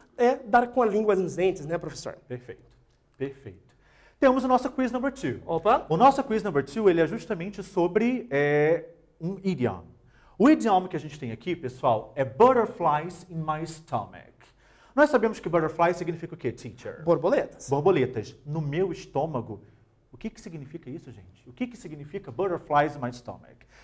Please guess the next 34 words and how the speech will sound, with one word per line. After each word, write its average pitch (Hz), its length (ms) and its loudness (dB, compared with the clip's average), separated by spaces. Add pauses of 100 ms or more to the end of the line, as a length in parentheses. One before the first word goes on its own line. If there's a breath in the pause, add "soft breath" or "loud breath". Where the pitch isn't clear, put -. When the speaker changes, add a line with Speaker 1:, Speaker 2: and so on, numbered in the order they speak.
(120 soft breath)
Speaker 2:
Temos 175 240 2
as 165 100 0
alternativas. 143 840 -8 (380 soft breath)
Isso 190 180 0
significa 185 460 -2
que 202 80 -4
a - 20 -6
pessoa 175 320 2
está 170 220 0
muito 165 240 -4
o - 20 -6
quê? 117 360 -6
Excited, 135 960 -4
Speaker 1:
Uhum. 170 140 -8
Speaker 2:
empolgada. 117 840 -2 (580 soft breath)
"The 175 100 4
person 214 400 6
has 175 280 2
a 160 40 -4
stomachache". 156 840 -6
O - 60 -14
que 202 100 -6
que 196 60 -12
significa 165 380 -4
stomachache? 123 600 -4 (160)
Speaker 1:
Estômago. 160 760 2
Speaker 2:
Que - 60 -2
ela 147 100 4
Speaker 1:
Tem 170 80 4
Speaker 2:
tá 170 80 6
com 170 60 2
Speaker 1:
dor 220 120 10
Speaker 2:
uma - 80 6
Speaker 1:
de - 40 -2